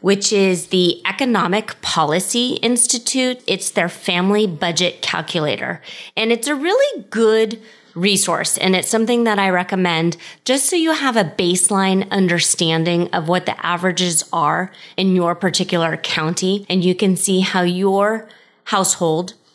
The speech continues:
differs between what the county average is. So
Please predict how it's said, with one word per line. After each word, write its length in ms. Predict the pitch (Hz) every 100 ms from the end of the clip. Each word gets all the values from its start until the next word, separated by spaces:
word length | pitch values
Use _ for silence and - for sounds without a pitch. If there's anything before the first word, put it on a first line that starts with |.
| _ -
differs 560 | 359 311 156 160 - -
between 520 | 190 190 196 185 175
what 200 | 175 147 -
the 80 | 190
county 420 | - 180 170 -
average 400 | 160 165 165 151
is. 280 | - - -
So 480 | - 240 208 190 -